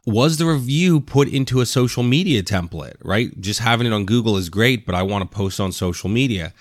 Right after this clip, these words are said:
Did I, someone on my team, whatever, create a graphic for that review? Yes.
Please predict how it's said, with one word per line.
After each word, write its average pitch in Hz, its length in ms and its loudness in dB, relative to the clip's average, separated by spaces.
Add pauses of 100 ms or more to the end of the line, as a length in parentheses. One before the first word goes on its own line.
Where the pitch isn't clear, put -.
(280)
Did 92 140 -4
I, 104 260 2
someone 101 320 -2
on 95 80 -2
my 92 120 -2
team, 104 440 -2
whatever, 92 380 -2
create 92 240 -4
a 95 40 -4
graphic 90 460 -2
for - 160 -8
that 87 160 -2
review? 87 500 -6
Yes. 95 600 -4